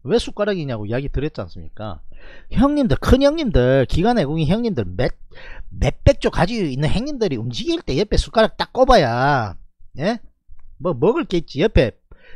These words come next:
형님들도 밥 푸다가 옆에 여러분들, 주부 여러분들 밥 푸다 보면 옆에 밥 풀떼기 안 올립니까? 그거 주워 먹는다는 겁니다. 근데 장사 다 끝나고 밥통 엎어붙고 식은 밥 다 버리붙는데 먹을 게 뭐가 있습니까? 식은 거, 좀 떨어진 거 그거 먹는다고요?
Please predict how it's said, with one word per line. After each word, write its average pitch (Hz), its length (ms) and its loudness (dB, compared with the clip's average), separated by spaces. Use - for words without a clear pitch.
형님들도 202 420 -4
밥 175 200 2
푸다가 143 520 4
옆에 120 480 0
여러분들, 165 420 -2
주부 190 260 0
여러분들 139 540 2
밥 - 240 4
푸다 220 220 6
보면 165 200 0
옆에 180 220 2
밥 - 160 6
풀떼기 190 280 2
안 120 140 0
올립니까? 208 520 2
그거 135 260 0
주워 208 240 6
먹는다는 156 440 0
겁니다. 98 520 -2
근데 127 400 2
장사 170 300 2
다 117 120 -4
끝나고 127 540 -4
밥통 - 340 4
엎어붙고 - 600 2
식은 190 360 -2
밥 151 240 0
다 - 100 -2
버리붙는데 120 580 4
먹을 185 280 6
게 104 100 -8
뭐가 98 320 -8
있습니까? 220 420 0
식은 247 300 -2
거, 135 200 -2
좀 156 180 -4
떨어진 196 280 0
거 139 80 -2
그거 170 140 4
먹는다고요? 160 640 0